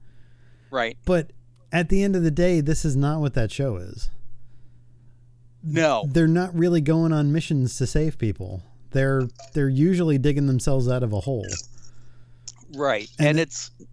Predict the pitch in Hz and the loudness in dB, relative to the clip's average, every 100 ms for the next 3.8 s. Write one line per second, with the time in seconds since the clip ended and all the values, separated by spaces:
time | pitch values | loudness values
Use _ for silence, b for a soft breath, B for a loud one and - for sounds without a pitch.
0 | - - 175 170 185 220 196 165 - 180 | -20 -6 -4 -2 0 0 0 -4 -2 -2
1 | 147 - - 196 147 101 101 - 190 151 | -4 -8 -8 -4 -4 -6 -10 0 0 0
2 | - - 165 147 147 156 147 143 98 - | -4 -4 0 2 0 0 -2 -4 -8 -2
3 | 156 175 196 - - - 165 | 0 0 -2 -12 -20 -12 -10